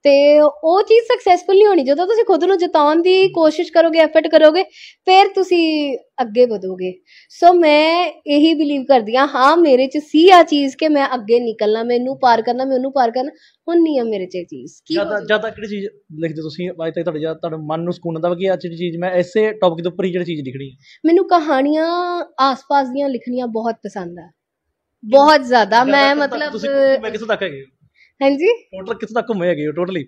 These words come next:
Speaker 2: ਜੇਕਰ ਪੰਜਾਬ ਦੀ ਗੱਲ ਕਰ ਲਈਏ?
Speaker 1: ਮੈਂ ਮਤਲਬ ਜੇ ਘੁੰਮੀ ਬਹੁਤ ਘੱਟ ਆ ਮੈਂ, ਮੈਂ ਜ਼ਿਆਦਾ ਨਹੀਂ ਘੁੰਮੀ।
Speaker 2: ਓਕੇ।
Speaker 1: ਮੈਂ, ਅ,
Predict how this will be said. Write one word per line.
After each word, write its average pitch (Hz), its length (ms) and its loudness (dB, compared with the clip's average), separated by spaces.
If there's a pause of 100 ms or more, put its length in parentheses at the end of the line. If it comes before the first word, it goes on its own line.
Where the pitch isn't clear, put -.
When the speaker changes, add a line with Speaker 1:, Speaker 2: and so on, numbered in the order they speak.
(140)
Speaker 2:
ਜੇਕਰ 175 180 -2
ਪੰਜਾਬ 175 320 -4
ਦੀ 165 120 -6
ਗੱਲ 170 140 -2
ਕਰ 170 140 -4
ਲਈਏ? 175 240 -4
Speaker 1:
ਮੈਂ 262 480 -6
ਮਤਲਬ 254 540 -4
ਜੇ 233 400 0
ਘੁੰਮੀ 330 440 2
ਬਹੁਤ 262 200 4 (100)
ਘੱਟ 240 180 0
ਆ 190 60 -2
ਮੈਂ, 180 200 -8
ਮੈਂ 233 120 -4
ਜ਼ਿਆਦਾ 226 320 2
ਨਹੀਂ 226 140 -4
ਘੁੰਮੀ। 220 360 -6
Speaker 2:
ਓਕੇ। 156 540 -20
Speaker 1:
ਮੈਂ, 214 480 -4
ਅ, 196 180 -6